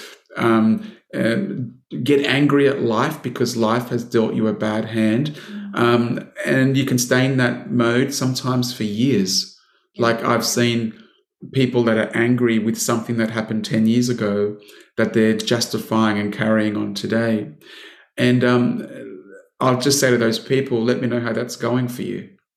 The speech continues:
Speaker 1: <laughs> Because it's, uh, it's not a nice space. Let me know what your friendships are like. Let me know what your scenarios are like. Let me know what your situations are like. Let me know how much you love yourself. And I'm letting you know, like, the, the whole, this whole based existence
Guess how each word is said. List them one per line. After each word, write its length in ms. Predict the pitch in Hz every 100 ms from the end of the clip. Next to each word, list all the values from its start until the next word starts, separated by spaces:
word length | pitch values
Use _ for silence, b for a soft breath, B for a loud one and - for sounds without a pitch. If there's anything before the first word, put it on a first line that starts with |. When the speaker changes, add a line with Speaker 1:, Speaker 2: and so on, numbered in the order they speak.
| _ _
Speaker 1:
<laughs> 280 | 147 - B B B -
Because 420 | 120 127 113 -
it's, 280 | 76 - -
uh, 380 | 120 143 139 - B B -
it's 200 | 120 -
not 160 | 131
a 60 | 127
nice 260 | 123 120 120
space. 340 | 127 123 123
Let 120 | 135
me 60 | 127
know 140 | 123
what 120 | 113
your 100 | 131
friendships 480 | 120 120 120 120 -
are 60 | 110
like. 260 | 110 104
Let 160 | 110 123
me 80 | 113
know 160 | 113
what 160 | 110 107
your 240 | 107 101
scenarios 640 | - 113 110 110 113 113 104
are 60 | 107
like. 240 | 104 101
Let 140 | 107
me 80 | 110
know 140 | 110 107
what 140 | 101
your 100 | -
situations 720 | - - 104 107 104 113 104
are 40 |
like. 260 | 107 104 104 B 139 123
Let 160 | 120
me 60 | 139
know 140 | 131
how 100 | 127
much 260 | 117 113 -
you 80 | 104
love 200 | 110 113
yourself. 520 | 107 - - - - _ _ _ _ -
And 260 | 123 123 123
I'm 160 | 123
letting 220 | 127 127 123
you 80 |
know, 240 | 117 117 117
like, 260 | 120 117
the, 140 | - 127
the 160 | -
whole, 180 | 113 135
this 180 | 143 143
whole 420 | - 139 139 139
based 340 | 131 135 131 127
existence 720 | 113 123 120 123 - -